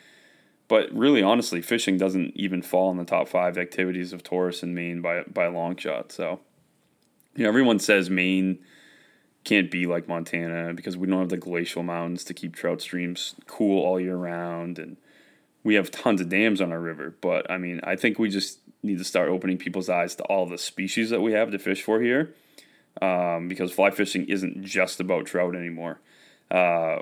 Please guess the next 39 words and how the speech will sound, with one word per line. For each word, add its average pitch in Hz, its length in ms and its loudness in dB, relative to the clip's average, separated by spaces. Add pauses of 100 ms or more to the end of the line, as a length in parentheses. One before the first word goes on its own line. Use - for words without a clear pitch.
you 98 140 0
know, 101 120 4
with 92 120 2
that 98 140 4
being 90 200 -4
said, 98 480 4 (1000)
Montana 104 460 4
is 98 80 2
a 92 60 -2
place 87 360 0
that 87 500 0
kinda 95 200 -2
stopped 87 340 0
stocking 92 460 2
back 90 200 0
in 90 60 -4
the 92 60 -4
sixties 87 500 -6
or 87 40 -8
seventies. 90 640 -4 (600)
And 92 540 2
they 90 1000 -4
just 95 280 -8
focus 92 280 -2
on 95 80 0
habitat 95 480 0
restoration. - 600 -8
And 92 80 -6
that's 90 160 -4
something 95 260 2
we 95 100 0
could 92 140 -8
do 95 120 0
here 92 260 -4
in 90 140 -4
Maine 90 380 -4
that 90 160 -6
would 92 140 -8
be 90 300 -8